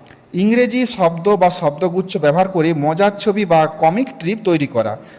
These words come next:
তোমার প্রিয় খাদ্য বা প্রিয় সিনেমা বা প্রিয় শখ নিয়ে ইংরেজিতে অনুচ্ছেদ রচনা করা। যে কোনো বিষয়ে একটি ভিডিও দেখার পর তার বিষয়বস্তু এক পাতায় ইংরেজি সারসংক্ষেপ লেখা।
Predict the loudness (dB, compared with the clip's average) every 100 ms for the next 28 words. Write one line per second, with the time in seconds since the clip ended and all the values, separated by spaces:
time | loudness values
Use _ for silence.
0 | -4 0 2 0 2 2 2 -2 -2 0
1 | -2 2 2 4 2 -2 -16 -6 0 2
2 | 2 0 -2 0 0 0 2 2 0 0
3 | 4 4 4 -4 0 2 2 0 -2 -2
4 | -2 -6 -12 -18 -6 -2 0 0 0 -2
5 | -2 -2 -4 -4 -2 0 0 2 0 2
6 | 2 0 -2 -14 -20 -20 -20 -20 -18 -6
7 | 0 2 4 2 2 0 0 2 4 2
8 | 0 -6 -4 -4 -2 0 0 0 0 0
9 | -2 2 2 2 -2 -2 -4 -2 0 0
10 | -2 -8 -2 -2 0 0 2 0 0 0
11 | 2 0 0 -4 -8 -14 -10 -4 -4 -2
12 | -8 -6 -6 -2 -4 -4 -12